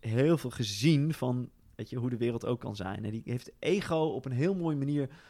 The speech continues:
onderzocht met zelfonderzoek en wetenschap. Dus hij is neurowetenschapper, filosoof en meditatiebeoefenaar. Een briljante combi. Ehm,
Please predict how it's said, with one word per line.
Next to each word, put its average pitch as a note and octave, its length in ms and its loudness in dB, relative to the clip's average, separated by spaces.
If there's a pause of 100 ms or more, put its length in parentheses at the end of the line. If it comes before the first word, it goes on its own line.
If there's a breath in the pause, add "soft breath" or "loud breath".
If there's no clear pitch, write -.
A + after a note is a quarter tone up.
(100)
onderzocht B2+ 380 0
met A#2 160 -4
zelfonderzoek G3 640 6 (220)
en F3 200 2
wetenschap. B2 480 0
Dus G2 100 -6
hij A#2 100 4
is B2 80 2
neurowetenschapper, E3+ 840 8
filosoof E3 580 2 (340 loud breath)
en F3+ 180 6
meditatiebeoefenaar. C3 1000 4
Een A#2 120 -4
briljante D#3+ 580 4
combi. G2+ 320 -10 (840 soft breath)
Ehm, B2+ 720 4